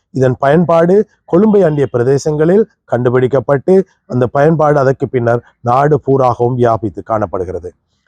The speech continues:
ஹெரோயின் என்ற போதைப் பொருளை நாங்கள் எடுத்துக்கொண்டால், இது ஒப்பியம் வர்க்கத்தைச் சேர்ந்த, ஒப்பியோய்ட்ஸ் என்று சொல்லக்கூடிய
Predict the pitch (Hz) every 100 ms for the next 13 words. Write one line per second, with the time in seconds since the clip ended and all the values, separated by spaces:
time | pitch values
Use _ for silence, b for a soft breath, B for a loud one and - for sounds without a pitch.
0 | - 214 262 285 269 254 214 180 175 185
1 | 185 175 165 156 151 143 143 - _ -
2 | 123 147 156 147 104 98 - _ _ -
3 | 127 165 220 - _ _ - 160 - 233
4 | 247 233 170 - 156 147 135 127 113 113
5 | 101 - - 147 - 220 220 226 - 180
6 | 147 - 123 139 - 151 156 185